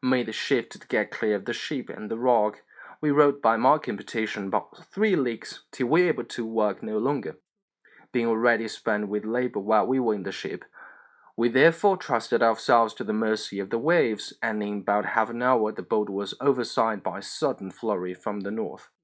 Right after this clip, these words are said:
What became of my companions in the boat, as well as of those who escaped on the rock,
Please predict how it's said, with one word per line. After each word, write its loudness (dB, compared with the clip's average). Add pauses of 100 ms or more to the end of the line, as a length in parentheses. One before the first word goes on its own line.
(600)
What 2
became -4
of -12
my 4
companions -4
in -8
the -8
boat, -2
as -10
well -2
as -8
of -10
those -2
who -8
escaped -4
on -6
the -4
rock, 2